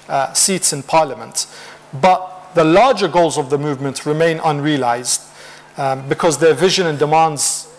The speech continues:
are in stark contrast to the status quo powers. There's actually a really wonderful quote, it has nothing to do with Iraq, but I read it in a, uh, novel, uh, by Khaled Hosseini, an Afghan author.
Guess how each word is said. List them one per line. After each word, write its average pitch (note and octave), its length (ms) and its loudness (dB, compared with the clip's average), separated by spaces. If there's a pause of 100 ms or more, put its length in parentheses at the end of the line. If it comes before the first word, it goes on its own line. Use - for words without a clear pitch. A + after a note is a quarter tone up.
(240)
are D3 240 4
in D3 160 -4
stark F#3 440 2
contrast D#3 680 0
to - 80 -8
the C#3 120 -4
status D3+ 420 -2
quo C#3+ 420 2 (480)
powers. A#2+ 480 -2 (1000)
There's F3 160 2
actually B3+ 240 2
a F3+ 60 2
really G3 200 -2
wonderful F#3 460 -2
quote, F#3 200 2
it - 20 0
has C#3 120 -2
nothing G3 220 -2
to - 100 -4
do F#3 120 0
with D3 120 -2
Iraq, D3 460 0 (380)
but E3 180 4
I E3 120 4
read F3+ 260 2
it F3+ 120 -2
in D#3+ 140 -4
a, D3+ 360 0
uh, C3 200 -2
novel, C#3+ 480 -2 (180)
uh, C3 340 0
by D3+ 220 2
Khaled F3 360 0
Hosseini, D3 580 -4 (200)
an D#3+ 100 -8
Afghan E3 400 0
author. B2+ 400 -4